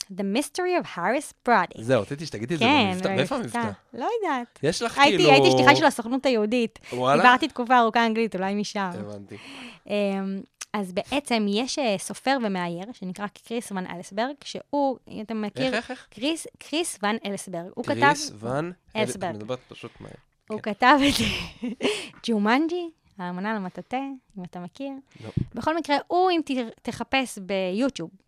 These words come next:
Speaker 1: את The Mystery of Harris Brodick, תשמע אותו, מספר את הסיפור הבא, שהוא היה באיזו הוצאת ספרים בלונדון,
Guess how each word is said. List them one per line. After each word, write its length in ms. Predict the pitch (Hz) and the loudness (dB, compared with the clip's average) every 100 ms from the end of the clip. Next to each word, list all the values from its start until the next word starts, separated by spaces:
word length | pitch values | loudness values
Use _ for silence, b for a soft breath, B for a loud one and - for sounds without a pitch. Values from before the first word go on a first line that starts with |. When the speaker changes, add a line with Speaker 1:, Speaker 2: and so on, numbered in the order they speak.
| _ 196 | _ -10
Speaker 1:
את 140 | 180 | -8
The 20 | 202 | -4
Mystery 420 | 240 - 190 175 | -4 -2 -6 -4
of 40 | |
Harris 360 | 196 160 - - | -4 -6 -14 -8
Brodick, 220 | 339 370 - | -6 -6 -10
תשמע 380 | 208 - 247 240 | -10 -6 -2 0
אותו, 400 | 170 - 170 277 _ | -2 -6 -8 -8 _
מספר 460 | 190 - 269 349 339 | -12 -8 -2 2 2
את 100 | 339 | 0
הסיפור 400 | - 254 269 254 | -6 -6 -2 0
הבא, 260 | 226 190 196 196 | 2 -2 -4 -12
שהוא 360 | - - 254 285 | -16 -4 0 4
היה 200 | 220 226 | 6 6
באיזו 240 | 202 185 | 2 -2
הוצאת 360 | 175 - 196 196 | -6 -4 -4 -4
ספרים 340 | - 185 190 | -10 -10 -8
בלונדון, 720 | 170 175 247 294 294 294 294 | -8 -4 -2 -2 0 2 2